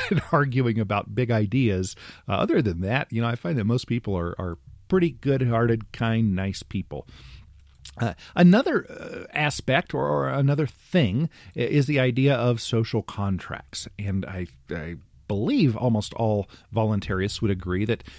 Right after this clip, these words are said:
there's no such thing as a social contract. Uh, they, they can't actually exist. It's just, it's impossible because a contract by n-, definition, uh, has to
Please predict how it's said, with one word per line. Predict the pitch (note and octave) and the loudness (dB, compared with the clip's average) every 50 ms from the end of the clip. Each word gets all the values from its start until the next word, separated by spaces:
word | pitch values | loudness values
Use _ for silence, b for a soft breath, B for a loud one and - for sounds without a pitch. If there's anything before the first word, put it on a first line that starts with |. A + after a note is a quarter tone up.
| B B | B B
there's | - B2+ A#2+ | 0 0 2
no | C#3 B2+ | 2 0
such | A2 - - G2 - - - | 0 0 -2 -2 -4 -6 -6
thing | - B3+ D4 E3 A2+ | -4 -2 0 2 2
as | F#2+ D#2+ | 0 -2
a | E2 D#2 | -4 -6
social | - - E2+ - - - | -6 -6 -6 -6 -8 -14
contract. | - - - D#2+ D#2+ D2+ C#2+ - - F2 G#2 B2+ - - B B B B B B - | -14 -10 -8 -6 -6 -6 -8 -6 -6 -4 -4 -4 -8 -12 B B B B B B -8
Uh, | F#2 F2+ F2+ | -6 -4 -4
they, | F2 F#2 F#2+ | -4 -4 -4
they | - - G2+ F#2 | -4 -4 -6 -6
can't | - - G#3 G#3 - - _ - - | 0 2 2 2 2 -2 _ -10 -8
actually | G#2+ G2 - - - A2 F#2+ | -8 -8 -8 -6 -4 -4 -4
exist. | F2 F2 - - F#2 E2+ - - | -4 -4 -6 -6 -8 -6 -6 -8
It's | D#2 - | -6 -4
just, | A2+ - - - | -4 -6 -4 -6
it's | G#2 F#2 - - - - B B B B B B B - - - | -8 -6 -6 -10 -16 -16 B B B B B B B -18 -14 -4
impossible | - C3 A2+ - - C3+ B2+ - - A2+ D#2+ E2+ G2 | 0 0 0 4 4 2 2 2 0 -4 -4 -2 -2
because | A2 G#2+ G#2 - A2+ G2 G2 F2 F2+ - | -2 -2 -2 -2 0 0 0 -2 -4 -8
a | - F2+ | -10 -12
contract | - - - C3+ A#2+ A#2+ G#2+ - - G2 G2 - - - | -10 -4 0 2 2 2 2 2 0 0 0 -2 -4 -6
by | - F2+ F2 | -4 -2 -2
n-, | E2+ F#2+ G#2 - - _ | 0 -2 -2 -4 -4 _
definition, | - B2+ - - G2+ G2 B2 G3 G#3 - - - - - G#2+ A#2+ B B B B B B B B B | -2 -2 0 0 -2 0 2 2 2 0 -2 -8 -4 -4 -4 -4 B B B B B B B B B
uh, | G#2+ F2+ - - | -10 -10 -10 -10
has | F#2 - - C#3+ C#3 - - | -8 0 0 0 0 0 -4
to | - - B2 A2+ G#2+ G#2+ | -2 2 2 2 2 0